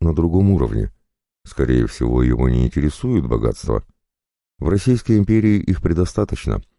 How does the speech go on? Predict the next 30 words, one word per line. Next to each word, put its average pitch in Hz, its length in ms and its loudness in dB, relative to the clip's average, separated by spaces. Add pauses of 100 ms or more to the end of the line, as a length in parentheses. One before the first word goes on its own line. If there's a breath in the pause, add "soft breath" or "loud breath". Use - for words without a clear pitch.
(420)
После 58 320 -2
того, 57 300 -2
как - 160 -10
он 60 140 0
захватил 57 460 -2
власть, 62 340 -4 (640)
он 90 200 2
мог 123 180 2
бы 120 120 0
позволить 101 480 0
себе 98 220 0
что - 180 -6
угодно. 62 520 0 (500)
Но 60 160 0
вот 55 200 -2
сила... 76 460 -2 (600)
Да, 73 400 0 (120)
перед 73 280 2
этим 101 360 0
он 76 240 2
не 80 60 4
устоит. 85 580 0 (440)
А - 60 -2
еще, 64 380 0
что 62 200 -4
более 58 300 0
важно, 71 460 0 (340)
это 87 200 0
вечная 90 460 0
жизнь. 76 320 0